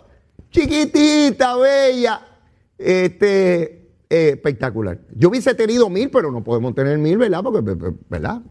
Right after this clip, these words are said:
Será para que Zulma me coja y me dé con un palo por la cabeza. Pero, pero, mire, tres. Y Patricia tiene mayor de edad mañana, mayor de edad,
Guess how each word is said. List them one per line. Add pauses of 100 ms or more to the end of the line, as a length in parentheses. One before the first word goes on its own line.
Será
para
que
Zulma
me
coja
y
me
dé
con
un
palo
por
la
cabeza. (460)
Pero,
pero,
mire,
tres. (480)
Y
Patricia
tiene
mayor
de
edad
mañana, (220)
mayor
de
edad,